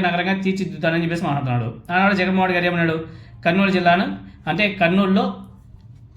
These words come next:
న్యాయ వ్యవస్థను తీసుకొస్తానని చెప్పి చెప్పాడు, న్యాయ రాజధానిగా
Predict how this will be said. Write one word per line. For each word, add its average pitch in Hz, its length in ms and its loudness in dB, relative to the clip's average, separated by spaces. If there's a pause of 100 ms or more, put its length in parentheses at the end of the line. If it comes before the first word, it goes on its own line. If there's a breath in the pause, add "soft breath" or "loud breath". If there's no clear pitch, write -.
(420)
న్యాయ 190 180 4
వ్యవస్థను 196 400 2
తీసుకొస్తానని 190 500 0
చెప్పి 175 140 -2
చెప్పాడు, 131 300 0 (500)
న్యాయ 190 200 2
రాజధానిగా 180 380 2